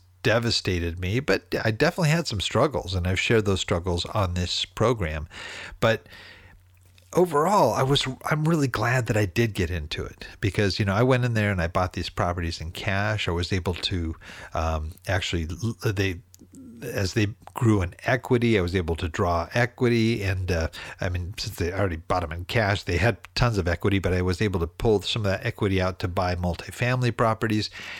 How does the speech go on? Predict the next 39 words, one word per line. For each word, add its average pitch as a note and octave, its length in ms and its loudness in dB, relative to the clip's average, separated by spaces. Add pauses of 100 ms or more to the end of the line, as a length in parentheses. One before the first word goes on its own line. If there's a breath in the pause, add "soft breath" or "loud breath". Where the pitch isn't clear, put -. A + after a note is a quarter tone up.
(180 loud breath)
and, F#2 340 0 (320 loud breath)
and G#2 160 -2
to A2 60 2
move A#2 400 4
in A#2 100 0
the G#2+ 80 0
direction G2 380 0
that F2+ 100 0
I'm E2+ 220 -2 (160)
moving F2+ 400 0
now, D#3 360 2
right? F#2+ 380 -2 (320 loud breath)
And A2 160 2
so B2+ 300 4 (120)
I, - 280 -2 (100)
I, A#2+ 160 0 (640)
I C#3+ 40 2
don't F#3 180 4
regret B2 640 2
having G#2 360 0
done E2 240 2
it, D2+ 80 -8
in F#2 140 -2
other E2 180 0
words, D#2 280 -4
is F#2 140 -4
what F#2 140 0
I'm E2 140 -2
saying. E2 580 -2
And F#2 280 -2
for B2 140 -2
those C3 200 4
of C3+ 60 0
you C3 140 4
that G#2+ 160 2
are, G2 140 4
that A2+ 200 -2
are G2 60 -2
kinda A2 460 0